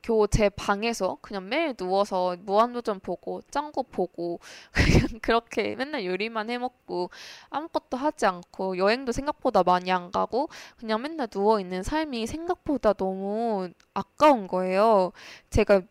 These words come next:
엠비티아이가 이엔티제이인데 제 성격상 뭐 할 일이 없으면 되게 불안해하고 스트레스 받아하는 성격인 것도 있지만 막상 그렇게 한, 한 학기,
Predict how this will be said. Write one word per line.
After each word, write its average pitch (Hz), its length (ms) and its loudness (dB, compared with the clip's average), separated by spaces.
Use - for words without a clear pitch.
엠비티아이가 214 1200 2
이엔티제이인데 226 1120 0
제 202 300 0
성격상 208 840 -2
뭐 202 120 -2
할 320 260 -2
일이 339 160 0
없으면 185 720 -4
되게 190 240 -4
불안해하고 214 960 0
스트레스 339 500 -6
받아하는 190 540 -2
성격인 262 560 -6
것도 - 280 -6
있지만 196 480 -8
막상 220 360 -2
그렇게 208 440 0
한, 247 460 -4
한 330 260 -4
학기, 320 480 -8